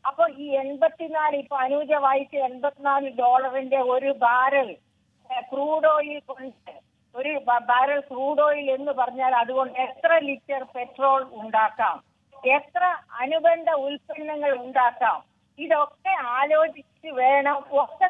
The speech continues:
കണക്ക് കൂട്ടിയിട്ട് വേണം ഈ ലാഭനഷ്ടങ്ങൾ. അപ്പോ ഇപ്പോഴത്തെ ഗവൺമെന്റ് നേരത്തെ അനുജ പറഞ്ഞതുപോലെ തന്നെ, അതായത് ഇപ്പോഴത്തെ, ഇപ്പൊ ഇന്ത്യ ഭരിക്കുന്ന ഗ-, അനുജ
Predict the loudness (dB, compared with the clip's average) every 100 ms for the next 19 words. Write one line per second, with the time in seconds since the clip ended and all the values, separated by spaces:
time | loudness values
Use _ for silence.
0 | 0 -8 -8 -8 -10 -10 -4 -2 -2 2
1 | 2 4 0 -4 _ _ -14 -14 -20 _
2 | _ _ -12 -6 -4 0 -2 -2 -8 -8
3 | -12 -14 -2 -2 -2 -14 -14 -8 -8 0
4 | 0 0 -8 _ _ -14 -2 2 2 0
5 | 0 2 2 0 -2 -6 -4 -2 -2 -6
6 | -12 -12 -6 -4 2 2 2 0 -2 0
7 | 2 2 0 -2 -4 -6 -6 -8 _ _
8 | _ -12 0 0 0 -8 -10 -8 -6 -6
9 | -2 -2 -2 -6 -6 -6 -6 0 0 2
10 | -4 -4 -4 -4 -2 -4 -6 -10 -8